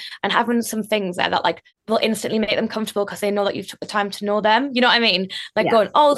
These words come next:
Speaker 1: so what's this song called?" <laughs> Like, like,
Speaker 2: Yeah,
Speaker 1: actually,
Speaker 2: yeah,
Speaker 1: like,
Speaker 2: yeah.
Speaker 1: knowing a little bit about them and stuff really helps, 'cause then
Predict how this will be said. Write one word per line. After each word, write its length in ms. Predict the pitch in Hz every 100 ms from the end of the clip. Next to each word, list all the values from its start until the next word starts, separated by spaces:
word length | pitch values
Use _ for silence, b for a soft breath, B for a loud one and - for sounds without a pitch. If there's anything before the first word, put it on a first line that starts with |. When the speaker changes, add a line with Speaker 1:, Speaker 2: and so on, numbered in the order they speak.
| -
Speaker 1:
so 240 | 285 269 -
what's 220 | 320 330
this 160 | 349 -
song 180 | 349 339
called?" 280 | 349 370 381 -
<laughs> 100 | 277
Like, 360 | 320 370 - B B B
like, 100 | 311
Speaker 2:
Yeah, 60 | 277
Speaker 1:
actually, 260 | - 302 277
Speaker 2:
yeah, 40 |
Speaker 1:
like, 120 | 254
Speaker 2:
yeah. 100 | 180
Speaker 1:
knowing 220 | 262 254 254
a 40 |
little 220 | 247 247
bit 180 | 247 233
about 220 | 233 139
them 220 | 220 208
and 120 | 208 214
stuff 240 | 180 165 202
really 220 | 196 185
helps, 360 | 190 160 -
'cause 200 | - 185
then 240 | 196 185